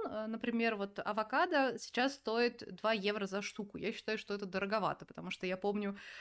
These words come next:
времена, когда авокадо, то есть сезонные, да, когда авокадо стоит всего девяносто девять центов за штуку, а тут два евро, но прям очень хотелось. Эм,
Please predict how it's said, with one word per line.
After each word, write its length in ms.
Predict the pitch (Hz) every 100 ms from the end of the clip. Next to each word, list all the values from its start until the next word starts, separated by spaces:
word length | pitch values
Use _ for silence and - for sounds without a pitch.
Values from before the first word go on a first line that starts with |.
| -
времена, 520 | 196 269 254 240 247
когда 380 | 285 240 202 208
авокадо, 880 | 196 202 220 214 208 202 196 - -
то 60 | 160
есть 140 | -
сезонные, 640 | - 202 185 220 220 190
да, 180 | 175 185
когда 220 | 208 175
авокадо 280 | 170 180 190
стоит 200 | - 175
всего 180 | - 170
девяносто 320 | 170 165 - -
девять 240 | 285 359
центов 220 | 247 196
за 80 | 185
штуку, 220 | - 180
а 40 | 170
тут 120 | 190
два 120 | 196
евро, 300 | 214 269 302 233
но 100 | 214
прям 240 | 214 208
очень 220 | 180 -
хотелось. 480 | - 175 269 359 277 - - - - -
Эм, 540 | 208 220 220 220 -